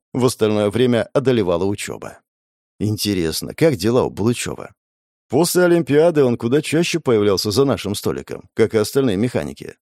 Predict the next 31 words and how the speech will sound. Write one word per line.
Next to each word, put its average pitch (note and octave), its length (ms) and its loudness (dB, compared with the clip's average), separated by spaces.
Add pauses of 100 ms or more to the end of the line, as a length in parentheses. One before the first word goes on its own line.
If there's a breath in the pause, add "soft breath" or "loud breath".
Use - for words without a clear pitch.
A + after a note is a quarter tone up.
(140)
Но E3 200 0
с - 120 0
официальным F3 520 0
началом D3+ 440 2
года D3+ 400 4 (140)
несколько B2 520 0
отдалился. G#2 680 -4 (380)
Все - 260 -2
чаще E3+ 460 0
ребята A#2 380 0
собирались G2 540 0
подальше G#2+ 500 0
от G2+ 100 -2
шума, C#3+ 340 0
чтобы E2 260 -4
обсудить F#2+ 420 -2
работу G#2 460 0 (100)
каких-то A#2 380 -2
механизмов. A2+ 680 -4 (220)
Оно A2 220 -2
и F3+ 100 -2
неудивительно. D#3 800 0 (180)
Соревнование A#2 680 2
мехов — A#2 420 0 (120)
отличный D#3 540 -2
шанс F#3+ 320 2
для F2+ 100 -2
механиков G2 560 0
заявить A#2+ 340 0
о F#2+ 40 -2
себе. - 360 -6